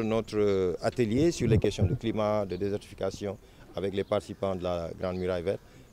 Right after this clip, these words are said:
les participants de l'Académie des sciences de Chine, mais les participants aussi des autres académies africaines qui sont là. Et les participants de,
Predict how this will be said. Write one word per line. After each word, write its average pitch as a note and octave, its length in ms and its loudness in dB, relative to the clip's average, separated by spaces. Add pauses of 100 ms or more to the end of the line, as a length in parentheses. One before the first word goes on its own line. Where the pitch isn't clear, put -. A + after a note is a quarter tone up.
les F2+ 120 0
participants A2+ 580 0
de F#2+ 100 0
l'Académie F2+ 480 -4
des E2+ 120 -4
sciences - 300 4
de - 60 -4
Chine, - 220 -6 (440)
mais G2+ 80 0
les A2+ 120 0
participants B2+ 500 0
aussi B2 220 2
des A2+ 200 0
autres B2 200 4
académies A2+ 440 4
africaines - 440 2 (200)
qui - 80 -2
sont G2 180 -6
là. D#2+ 100 -10 (600)
Et G#2 60 0
les G2+ 100 2
participants D3+ 560 2
de, C3 280 4